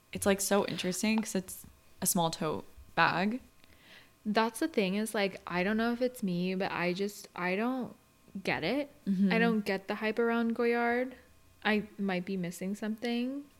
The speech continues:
Speaker 1: Yeah. But, like,
Speaker 2: But
Speaker 1: give us an, give us a few months.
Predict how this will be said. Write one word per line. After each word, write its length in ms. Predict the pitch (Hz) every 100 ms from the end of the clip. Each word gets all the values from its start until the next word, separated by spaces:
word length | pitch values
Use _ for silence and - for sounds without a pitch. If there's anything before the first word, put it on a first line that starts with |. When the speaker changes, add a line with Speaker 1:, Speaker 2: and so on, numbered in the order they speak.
| _ _ -
Speaker 1:
Yeah. 460 | 190 170 160 160 190 - - - - - - -
But, 180 | 196 165
like, 520 | 165 165 160 160 - - -
Speaker 2:
But 440 | 202 190 185 185
Speaker 1:
give 160 | 185 175
us 200 | 180 190
an, 200 | 185 175 196
give 160 | 185
us 140 | 196 190
a 40 |
few 160 | - 190
months. 640 | 170 170 160 196 175 -